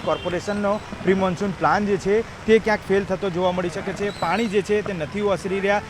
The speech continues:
સ્કૂલના બાળકો જે છે તે અહીંથી પસાર થતા તેમને પણ, અ, ક્યાંક ને ક્યાંક, અ, ભોગ બનવાનો વખત આવી રહ્યો છે. આપ દ્રશ્યો જોઈ શકો છો, અ, તેમની સ્કૂલ વાન જે છે તે અત્યારે હાલ બંધ પડી છે. અ,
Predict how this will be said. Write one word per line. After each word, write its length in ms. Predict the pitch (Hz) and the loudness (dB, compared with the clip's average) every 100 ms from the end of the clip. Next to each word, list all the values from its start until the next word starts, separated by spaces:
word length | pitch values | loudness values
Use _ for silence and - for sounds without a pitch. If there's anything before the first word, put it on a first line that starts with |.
| - - | -12 -6
સ્કૂલના 320 | 185 180 190 | 0 2 4
બાળકો 420 | 147 143 214 247 | 4 4 4 4
જે 140 | 220 202 | 4 2
છે 220 | 208 233 | 2 0
તે 140 | 202 | 0
અહીંથી 220 | 190 170 | -2 -2
પસાર 280 | 196 180 196 | -4 -2 -2
થતા 240 | 185 185 190 | -4 -4 -6
તેમને 280 | 170 147 | -6 -6
પણ, 160 | 175 214 | -4 -4
અ, 500 | - - - 185 190 | -6 -12 -2 2 2
ક્યાંક 260 | 180 190 202 | 0 -2 -2
ને 100 | 196 | -2
ક્યાંક, 280 | 208 208 | -2 -2
અ, 560 | 220 - - - 170 156 | -4 -6 -10 2 6 6
ભોગ 300 | 123 139 208 | 6 4 6
બનવાનો 340 | 190 202 202 208 | 4 2 0 0
વખત 320 | 160 190 180 | 0 -2 2
આવી 180 | 185 202 | 2 2
રહ્યો 140 | 202 | -2
છે. 140 | - 214 | 0 0
આપ 160 | 170 147 | 0 0
દ્રશ્યો 300 | 165 - 220 | -4 0 0
જોઈ 160 | 208 | 0
શકો 240 | 196 196 196 | -2 -4 -4
છો, 200 | 202 220 - - | -2 -4 -6 -2
અ, 160 | 185 180 | 2 2
તેમની 260 | 190 202 | 2 -2
સ્કૂલ 320 | 202 - 196 185 | -2 -2 -4 2
વાન 240 | 175 202 | 2 4
જે 100 | 196 | 0
છે 260 | - 202 180 | 0 -2 -2
તે 60 | |
અત્યારે 280 | 185 165 185 | -4 -2 0
હાલ 200 | 160 180 160 | 2 0 0
બંધ 200 | 160 202 | 0 0
પડી 180 | 202 196 | 0 -2
છે. 220 | 196 208 | 0 0
અ, 640 | 214 - - 175 175 175 | 0 -6 -10 2 6 8